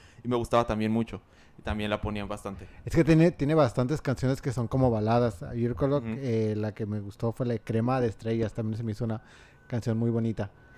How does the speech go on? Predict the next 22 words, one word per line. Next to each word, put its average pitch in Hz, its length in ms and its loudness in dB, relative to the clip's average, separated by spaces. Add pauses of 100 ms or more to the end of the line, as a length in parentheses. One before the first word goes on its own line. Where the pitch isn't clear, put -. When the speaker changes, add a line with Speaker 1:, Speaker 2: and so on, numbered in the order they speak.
(260)
Speaker 1:
Crema 165 320 4
de 165 60 4
Estrellas 147 680 2
es 143 300 2 (360)
hermosa, 156 680 4
pero 147 200 10
aparte 135 600 4 (220)
yo 131 180 2
no 135 200 4
sabía... 143 560 2
Eh, 101 440 -2 (260)
hasta 101 680 -8
hace 101 240 -8
unos 113 200 0
días 110 160 0
que - 60 -6
estaba 113 220 6
revisando 110 440 4
también 104 460 0
detalles 107 400 0
del 101 160 0
disco. 113 360 -2